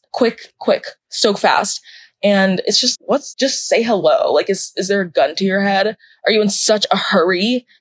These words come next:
Come on. <sighs> We used to be a country. We used to have manners. People could just, just greet someone. And it's, maybe, I was like, "Maybe this is just, like, me being, like, you know, not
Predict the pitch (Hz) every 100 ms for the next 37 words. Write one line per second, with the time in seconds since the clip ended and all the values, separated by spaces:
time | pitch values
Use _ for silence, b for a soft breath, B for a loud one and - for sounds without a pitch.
0 | _ - 269 277 170 254 180 98 220 -
1 | _ _ _ _ _ - B B B B
2 | _ _ _ _ _ - 311 339 302 -
3 | - 294 320 247 185 160 277 403 277 214
4 | 269 330 208 - 330 330 B B - 370
5 | - _ - 427 190 180 269 415 - 285
6 | 311 330 339 - 240 302 302 285 - 240
7 | 196 196 285 427 427 359 285 - 196 185
8 | 190 180 180 180 175 170 175 165 - 165
9 | - 185 175 156 160 160 160 160